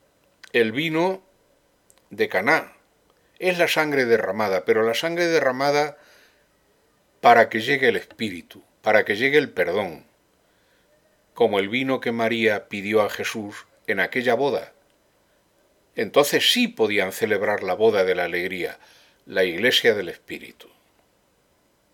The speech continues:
Por tanto, y llegando al final,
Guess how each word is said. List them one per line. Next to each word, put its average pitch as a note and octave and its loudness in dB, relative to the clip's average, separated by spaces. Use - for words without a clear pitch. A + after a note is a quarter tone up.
Por A#2 6
tanto, - 2
y G2+ -8
llegando A2+ 0
al A#2 6
final, C3 -2